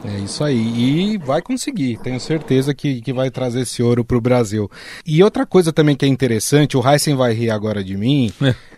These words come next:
Speaker 1: é, eu sou praticante de, de lutas marciais, né?
Speaker 2: Sim.
Speaker 1: Eu já lutei judô, já lutei
Speaker 2: Aham.
Speaker 1: taekwondo, né? Assim como,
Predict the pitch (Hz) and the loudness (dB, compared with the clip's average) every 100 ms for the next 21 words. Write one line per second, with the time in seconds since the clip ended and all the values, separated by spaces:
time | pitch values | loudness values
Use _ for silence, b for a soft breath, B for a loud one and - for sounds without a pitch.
0 | - 113 113 117 117 117 110 113 135 143 | -16 -8 -4 -4 -2 -4 -2 0 0 0
1 | 170 165 175 170 - 156 156 175 220 208 | -4 0 0 0 0 0 0 -2 0 0
2 | 165 127 139 139 143 151 151 170 175 - | 0 -2 -2 0 0 0 0 0 -2 -2
3 | 285 131 120 101 123 120 110 107 107 - | -2 0 0 0 2 2 2 -4 -10 -12
4 | 104 98 107 110 110 101 107 - 107 151 | -10 -2 2 2 0 -2 -4 -4 -6 -6
5 | 147 131 131 123 117 117 110 104 113 110 | -2 0 0 0 -2 -2 -2 0 -2 -2
6 | 107 - 147 151 123 127 127 123 113 110 | -6 -2 -2 2 2 2 0 -2 -4 -4
7 | 120 110 127 131 135 127 123 113 | -4 -2 0 4 4 6 4 2